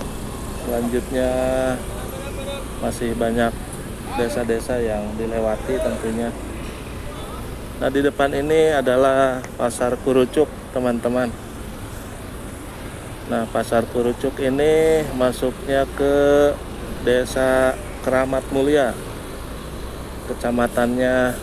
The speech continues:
Keramat Mulia, Kabupaten Kuningan. Nah, di sini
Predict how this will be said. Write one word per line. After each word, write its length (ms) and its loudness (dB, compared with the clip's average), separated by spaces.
Keramat 400 0
Mulia, 480 2
Kabupaten 640 0
Kuningan. 640 0
Nah, 320 2
di 160 -6
sini 200 -2